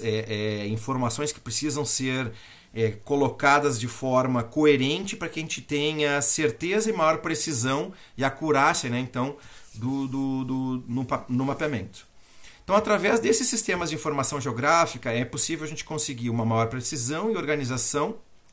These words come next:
também por camadas, só que essas camadas agora, elas não são estáticas, né? Só vinculadas aos objetos que estão na tela. Agora nós temos um banco de dados acoplado e esse banco de dados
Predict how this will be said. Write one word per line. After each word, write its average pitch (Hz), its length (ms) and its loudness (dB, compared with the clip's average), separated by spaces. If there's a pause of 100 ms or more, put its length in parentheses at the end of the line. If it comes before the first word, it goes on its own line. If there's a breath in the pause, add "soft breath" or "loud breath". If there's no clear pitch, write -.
(160)
também 127 320 0
por - 180 -6
camadas, 131 720 0 (1300 loud breath)
só - 180 4
que 202 100 0
essas 214 180 8
camadas 185 480 2
agora, 175 300 6
elas 180 180 4
não 185 160 0
são 185 440 2
estáticas, 156 800 4
né? 123 200 0
Só 151 300 6
vinculadas 151 600 2
aos 151 140 0
objetos 143 440 0
que - 60 -8
estão - 200 -2
na 180 80 0
tela. 135 360 2
Agora 117 280 2
nós 170 180 -2
temos 175 260 -4
um 180 100 -4
banco 156 400 0
de 180 100 -6
dados 135 300 2
acoplado 135 600 -2
e 147 80 -2
esse 151 160 2
banco 143 380 -6
de 175 100 -10
dados 131 460 0